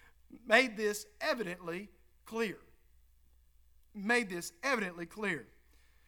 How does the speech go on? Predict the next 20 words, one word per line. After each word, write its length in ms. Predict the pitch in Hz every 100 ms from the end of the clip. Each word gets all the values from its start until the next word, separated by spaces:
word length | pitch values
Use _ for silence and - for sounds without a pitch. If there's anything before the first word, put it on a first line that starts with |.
| - - -
The 80 | 165
drawing 440 | 151 214 311 330
to 100 | 277
the 120 | 269 240
Son 440 | - 262 269 262 233
for 160 | 220
us 380 | 208 220 220 - -
today 540 | 208 175 190 156 117 113 - - -
is, 160 | - 180 -
is 140 | 196
slightly 440 | - 339 320 247
different 400 | 185 226 170 147
than 160 | 180 175
that 240 | 185 196
of 100 | 190
the 80 | 180
disciples 640 | 165 156 214 208 202 202 175
and 80 |
the 60 | 175
apostles, 720 | 156 - 220 165 - - -